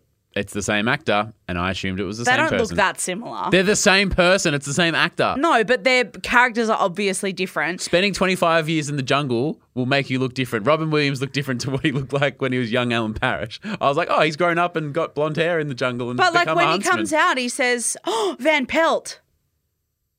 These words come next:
Speaker 2: So
Speaker 1: Oh.
Speaker 2: it's obviously
Speaker 1: Maybe I was asleep at that part.
Speaker 2: Did you fall asleep
Speaker 1: Nah,
Speaker 2: again?
Speaker 1: nah, it was great. No, it was
Speaker 2: You
Speaker 1: great.
Speaker 2: actually can't keep doing, I have to watch the whole thing to write a fucking rap. You can't fall asleep during the movies. It's so unfair.
Speaker 1: I feel like they could have got a different actor.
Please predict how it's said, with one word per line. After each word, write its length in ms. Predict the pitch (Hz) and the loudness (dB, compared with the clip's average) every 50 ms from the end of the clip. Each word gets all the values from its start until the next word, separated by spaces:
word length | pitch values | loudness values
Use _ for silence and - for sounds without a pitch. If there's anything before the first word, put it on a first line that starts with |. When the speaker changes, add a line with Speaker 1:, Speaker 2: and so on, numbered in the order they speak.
| _ _ _ _ | _ _ _ _
Speaker 2:
So 180 | - - 269 - | -4 -2 -2 -2
Speaker 1:
Oh. 40 | - - | -2 -6
Speaker 2:
it's 220 | - 240 240 - 262 | -8 -6 -4 0 0
obviously 420 | 233 240 226 254 240 247 - - | 0 0 0 0 0 0 0 0
Speaker 1:
Maybe 80 | 240 226 | 0 0
I 40 | |
was 100 | 226 - | 0 -2
asleep 180 | - - 95 - | -2 -4 -4 -4
at 60 | 90 | -6
that 140 | 78 62 - | -8 -8 -8
part. 180 | 90 85 73 - _ _ _ _ _ _ _ _ _ _ _ _ _ _ _ _ | -10 -14 -14 -14 _ _ _ _ _ _ _ _ _ _ _ _ _ _ _ _
Speaker 2:
Did 160 | _ 320 339 370 | _ -8 -4 -4
you 80 | 381 | -4
fall 260 | 370 - 370 370 381 403 | -4 -2 -4 -2 -2 -2
asleep 220 | 381 415 440 427 | -2 -2 -2 0
Speaker 1:
Nah, 220 | 127 143 165 160 156 151 147 143 143 139 135 135 131 131 | 0 0 2 2 2 2 2 2 2 2 2 2 2 0
Speaker 2:
again? 80 | 127 | 0
Speaker 1:
nah, 240 | 123 117 107 107 101 104 | 0 0 0 0 0 -2
it 20 | |
was 100 | 107 104 | -4 -4
great. 300 | 90 107 90 78 62 - | -2 -2 -2 -2 -4 -8
No, 100 | - 85 | -10 -8
it 20 | 82 | -4
was 80 | 78 | -2
Speaker 2:
You 80 | 339 370 | 0 2
Speaker 1:
great. 100 | 370 262 | 2 4
Speaker 2:
actually 420 | 320 359 359 - - 415 440 453 427 | 2 2 2 0 -2 0 0 -2 -2
can't 320 | - - 349 370 339 302 247 | -2 -2 0 0 0 0 -2
keep 180 | 311 330 269 220 | -4 -4 -4 -2
doing, 180 | 254 269 262 156 | -2 -2 0 2
I 160 | - 269 311 359 | 2 2 4 4
have 200 | 359 349 349 349 | 4 2 2 0
to 100 | 392 359 | 0 0
watch 200 | 349 330 - - | 0 0 0 0
the 80 | 320 320 | 2 2
whole 160 | 302 277 269 | 2 0 0
thing 180 | 285 285 269 | -2 -4 -2
to 100 | 254 269 | -2 0
write 160 | 254 247 233 226 | 2 2 2 2
a 40 | 233 | 0
fucking 420 | - - 240 220 220 226 226 214 | 0 0 0 0 2 -2 -4 0
rap. 280 | 202 202 185 165 - - | 2 2 2 2 -2 -8
You 100 | 214 214 | -10 -10
can't 320 | - - 240 226 220 226 | -2 0 0 0 0 0
fall 180 | - 247 240 233 | -2 0 0 0
asleep 300 | 226 - 226 202 185 170 | 0 0 -2 -2 -2 -2
during 220 | 196 196 190 190 | -4 -4 -2 -2
the 60 | 185 | -2
movies. 280 | 180 175 170 147 160 156 | -2 -2 -4 -4 -4 -8
It's 160 | 175 - - | -6 -6 -4
so 200 | - 202 180 175 175 | -2 0 0 0 0
unfair. 560 | 165 160 156 - 165 143 135 95 92 - - _ _ _ _ _ _ _ _ _ _ _ _ _ _ _ | -2 -4 -4 -6 -4 -4 -2 -2 -4 -6 -6 _ _ _ _ _ _ _ _ _ _ _ _ _ _ _
Speaker 1:
I 100 | 117 127 | -2 -2
feel 240 | 135 - - 139 143 | -2 0 0 0 2
like 140 | 147 143 123 | 2 2 0
they 80 | 135 131 | 0 -2
could 100 | - 139 | -2 -4
have 80 | 117 104 | -2 0
got 120 | 117 110 | -2 -2
a 40 | 110 | -2
different 280 | 98 104 101 104 101 92 | -2 -6 -6 -4 -4 -4
actor. 300 | 87 90 92 - 73 - | -4 -6 -6 -10 -12 -12